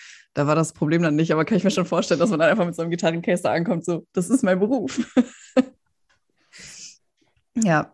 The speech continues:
Ähm, ihr habt auch gerade schon gesagt, dass ihr demnächst die ersten Shows spielt. Ähm, für die, die es vielleicht noch nicht mitgekriegt haben, ich weiß auch nicht genau, wann der Podcast rauskommt, aber erzähl doch mal, wo spielt ihr, mit wem spielt ihr? Macht ihr eine Tour? Seid ihr auf Show-, äh, Festivals oder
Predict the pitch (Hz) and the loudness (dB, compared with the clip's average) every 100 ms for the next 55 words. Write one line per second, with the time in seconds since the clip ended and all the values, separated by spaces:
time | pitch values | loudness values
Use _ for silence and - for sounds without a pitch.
0 | - - - _ 185 185 180 180 175 185 | -18 -20 -20 _ 4 4 6 2 2 2
1 | 190 233 214 214 - 190 214 202 196 190 | 2 0 -6 -6 -2 -2 -2 -2 -2 -4
2 | 185 - 170 170 180 165 165 170 - - | -6 -2 2 2 2 2 2 0 -4 -12
3 | 170 - 160 160 165 - 170 175 - 156 | -8 -4 -4 -4 -4 0 0 0 -2 0
4 | 147 143 - - _ _ - 160 156 156 | 2 0 -2 -12 _ _ 0 2 4 2
5 | 160 190 _ _ _ _ - - - 180 | 0 -4 _ _ _ _ -20 -8 0 2
6 | 180 180 175 151 156 156 170 170 165 175 | 2 0 0 -2 0 0 0 -2 -2 -4
7 | 170 165 160 165 151 156 156 147 151 156 | 0 0 0 -2 -2 -2 -4 -2 -2 0
8 | 151 165 - 170 139 156 - 170 160 - | -2 -4 -4 -6 -2 -2 0 0 0 0
9 | 156 165 175 175 - - - _ - 170 | 2 4 4 2 -4 -20 -20 _ -4 0
10 | 185 175 165 156 190 - 185 180 - 165 | 2 4 4 6 4 4 2 2 2 2
11 | 156 175 170 - 156 151 - 147 147 147 | 4 4 2 0 -2 -2 -2 0 0 0
12 | 143 _ _ 156 - 165 156 - 196 180 | -4 _ _ -6 0 2 2 2 2 4
13 | 170 151 - 123 - - 175 147 151 202 | 4 2 -2 -4 -6 -4 -2 0 0 0
14 | 185 170 151 156 151 - - 151 147 143 | -2 -2 0 0 -2 -6 -4 -2 0 0
15 | 143 | -4